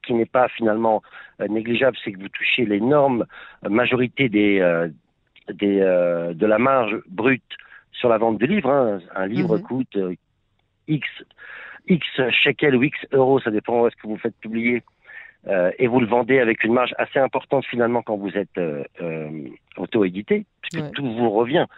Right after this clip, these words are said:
Speaker 2: Ouais.
Speaker 1: Ce que vous payez finalement, ce sont les frais, euh, euh, d'impression.
Speaker 2: Ouais.
Speaker 1: D'accord ? Donc ça vous fait quand même, mine de rien,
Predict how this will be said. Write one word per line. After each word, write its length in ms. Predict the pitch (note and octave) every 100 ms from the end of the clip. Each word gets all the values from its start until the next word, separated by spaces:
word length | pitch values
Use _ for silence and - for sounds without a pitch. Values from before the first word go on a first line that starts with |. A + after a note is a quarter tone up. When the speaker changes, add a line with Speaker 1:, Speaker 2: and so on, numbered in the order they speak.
| - E3+
Speaker 2:
Ouais. 180 | D3 F#3+
Speaker 1:
Ce 60 | -
que 100 | C3+
vous 220 | A2+ C#3 -
payez 260 | D#3+ D#3
finalement, 380 | - B2+ B2 F3
ce 140 | D3
sont 160 | - C3
les 120 | A2+
frais, 440 | - - D3+ D#3+ C3+
euh, 360 | A2 G#2 G2+ D#2+ E2
euh, 280 | F#2+ F#2 F#2
d'impression. 600 | F#2 G#2+ - D3 G#3+ G3 _ -
Speaker 2:
Ouais. 200 | D3+ D#3+ - - - -
Speaker 1:
D'accord ? 300 | F#2+ D#3+ D#3+ - - - - - - _ _ _
Donc 240 | B2 C#3 A#2+ -
ça 80 | G2
vous 120 | G#2 -
fait 100 | C3
quand 140 | B2
même, 280 | A#2+ A#2+ A#2 - -
mine 260 | B2 C3
de 60 | B2
rien, 240 | A#2 A2+